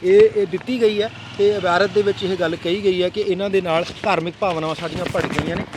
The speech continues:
ਤਾਂ ਹੁਣ ਇਹ ਮਾਲਵਿੰਦਰ ਮਾਲੀ ਲਗਾਤਾਰ ਕਹਿ ਰਹੇ ਕਿ ਸਾਡੀ ਕ੍ਰਿਟੀਕਲ ਵੌਇਸ ਨੂੰ ਦੱਬਣ ਲਈ ਗੱਲ ਕੀਤੀ ਗਈ ਹੈ। ਤੇ ਇਸ ਕਰਕੇ ਹੁਣ ਇਹ ਸਰ-, ਅੱਜ ਪੇਸ਼ ਕੀਤਾ ਗਿਆ ਸੀ, ਪੁਲਿਸ ਦੇ ਵੱਲੋਂ ਰਿਮਾਂਡ ਨਹੀਂ ਲਿਆ ਗਿਆ। ਤੇ ਜੇ ਰਿਮਾਂਡ ਨਹੀਂ ਲਿਆ ਗਿਆ ਤਾਂ ਮਤਲਬ ਇਹਨਾਂ ਦੀ ਗ੍ਰਿਫਤਾਰੀ ਜ਼ਰੂਰੀ ਨਹੀਂ ਸੀ।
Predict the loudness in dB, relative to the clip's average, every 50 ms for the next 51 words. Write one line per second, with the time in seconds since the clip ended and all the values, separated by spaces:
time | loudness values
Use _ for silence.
0 | -10 -8 -2 -2 -2 0 0 0 0 0 -2 -4 -4 -4 -4 -4 -4 -4 -6 -6
1 | -6 -6 -6 -6 -4 -4 0 2 2 2 2 -2 -2 -4 -6 -8 -8 -8 -8 -8
2 | -10 -10 -10 -10 -12 -12 -12 -10 -8 -8 -8 -4 -4 -4 -4 -6 -8 -12 -8 -8
3 | -8 -6 -6 -8 -8 -8 -6 -6 -6 -6 -6 -8 -14 -16 -16 -14 -10 -8 -6 -6
4 | -4 -4 -6 -6 -10 -16 -20 -20 -12 -6 -6 -6 -6 -4 -2 2 2 0 0 -2
5 | -8 -8 -8 -8 -8 -8 -6 -4 -4 -4 -4 -8 -14 -20 -16 -6 -2 0 0 0
6 | -2 -4 -4 -2 -2 -2 -2 -4 -6 -12 -12 -14 -12 -8 -8 -8 -8 -8 -10 -8
7 | -6 -4 -4 -4 -6 -8 -12 -6 -6 -6 -4 -2 -4 -4 -4 -6 -12 -12 -12 -12
8 | -10 -10 -8 -6 -4 -4 -4 -2 -2 2 2 2 2 0 -2 -4 -2 0 0 0
9 | 0 -2 -4 -6 -8 -10 -20 -18 -10 -8 -6 -2 0 2 2 2 2 4 4 4
10 | 2 2 -2 -2 0 0 0 0 0 -2 -4 -4 -6 -8 -8 -10 -10 -10 -10 -10
11 | -10 -10 -10 -10 -10 -10 -8 -6 -6 -4 -4 -6 -8 -8 -8 -8 -8 -6 -4 -4
12 | -4 -4 -6 -8 -14